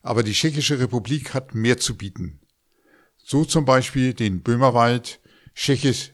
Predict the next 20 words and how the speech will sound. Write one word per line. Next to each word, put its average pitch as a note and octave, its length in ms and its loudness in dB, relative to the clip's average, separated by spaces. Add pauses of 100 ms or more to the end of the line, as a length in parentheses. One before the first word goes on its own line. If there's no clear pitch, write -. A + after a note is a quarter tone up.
(140)
Šumava B2 880 4 (140)
im F#2+ 180 -6
Westen C#3 300 2
des A2+ 220 0
Landes C3 540 0
als - 260 -4
Pendant A#2 480 2
zum G#2+ 140 -4
bayerischen A2 520 2
und C3 420 -8 (100)
Oberpfälzer G#2+ 720 0
Wald. F#2 480 -4 (920)
Im A2+ 240 0
Böhmerwald D3 580 6
lässt B2+ 240 0
sich A#2+ 220 -4
wunderbar C3+ 560 4
wandern C#3 400 4
und A2+ 160 -4
Radfahren, A#2+ 760 0